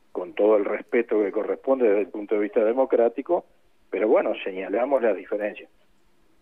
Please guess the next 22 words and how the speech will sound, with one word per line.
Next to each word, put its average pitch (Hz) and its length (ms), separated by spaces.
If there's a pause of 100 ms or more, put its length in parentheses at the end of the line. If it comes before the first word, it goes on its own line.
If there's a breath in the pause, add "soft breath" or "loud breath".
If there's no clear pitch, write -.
(220)
Nos - 200
parece 117 500
que 123 500
la 113 180
búsqueda 120 640
de 110 180
soluciones 120 720 (220)
tendría 104 320
que 107 100
haber 101 160
ido 107 220
por 95 160
otro 98 200
lado, 113 360
pero, 76 300 (800)
pero 127 300
lo 120 140
importante 185 560
aquí 185 280
es 175 100
que 160 140
tenemos 120 420